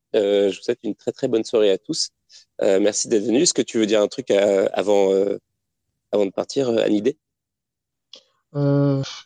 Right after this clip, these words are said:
Speaker 2: merci beaucoup à toi pour l'émission. Merci pour l'invitation. C'est un plaisir. Euh, c'est, j'ai aimé l'échange et tout.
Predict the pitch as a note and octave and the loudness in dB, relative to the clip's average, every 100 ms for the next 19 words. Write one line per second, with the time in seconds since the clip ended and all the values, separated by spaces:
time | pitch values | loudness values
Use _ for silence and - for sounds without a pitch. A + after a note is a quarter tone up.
0 | _ C#3+ C#3+ C#3 D#3+ D3+ C#3+ D3+ C#3+ C3 | _ 0 0 0 0 0 0 0 -2 -2
1 | - D3 D3 - C#3+ C3+ C#3 - - C#3+ | -2 0 0 -2 -2 -2 -4 -8 -4 -2
2 | C#3 C#3 D3 - C#3 C3 B2+ B2+ - C#3+ | 0 -2 -4 -4 -4 -2 -6 -6 -4 -4
3 | - C3 C3+ C#3 C3 D3+ G3+ - - _ | -4 -6 -4 -2 -2 -2 -2 -8 -20 _
4 | _ _ _ C#3+ C#3 C3+ C3+ C3 - C3+ | _ _ _ -2 0 2 0 -2 -2 0
5 | C3+ C3 B2+ D3 D3+ D3 C#3 - D3+ D3 | 2 0 0 0 2 2 0 0 0 0
6 | C#3 C3 F3 G#3+ | -2 -2 -4 -4